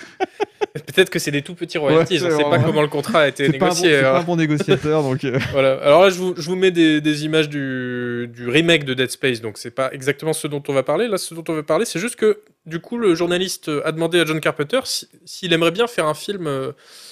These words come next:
Speaker 1: euh, sur Dead Space, et John Carpenter a dit, « Bah ouais, franchement, ce serait cool. » Alors, qu'est-ce que vous en pensez ? Est-ce que ce serait bien un Dead Space par John Carpenter,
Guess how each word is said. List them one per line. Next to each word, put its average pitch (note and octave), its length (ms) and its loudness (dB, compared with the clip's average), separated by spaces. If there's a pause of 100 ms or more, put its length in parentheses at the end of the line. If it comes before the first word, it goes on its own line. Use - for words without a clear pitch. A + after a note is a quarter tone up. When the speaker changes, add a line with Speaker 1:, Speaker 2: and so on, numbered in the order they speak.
(360)
Speaker 1:
euh, B2+ 260 -2
sur G3 160 0
Dead D3+ 120 2
Space, - 360 -6
et D#3 80 -2
John D3+ 140 -10
Carpenter D3+ 380 -4
a G#3+ 120 2
dit, « G#3+ 160 -4
Bah A#3+ 100 2
ouais, C4 140 0
franchement, G#3 340 -8
ce - 160 -16
serait - 180 -10
cool. » C#3+ 360 -14 (180)
Alors, D3 160 -6
qu'est-ce - 180 -16
que F#3+ 60 -12
vous F3 80 -6
en F3 80 -4
pensez ? F#3 440 -6
Est-ce D3+ 200 -8
que E3+ 300 0 (340)
ce - 200 -10
serait - 200 0
bien F#3+ 320 0 (140)
un C#3 220 -4
Dead D3+ 280 -2
Space E3+ 260 -2
par D3+ 180 -2
John D3 140 -6
Carpenter, D3+ 540 -4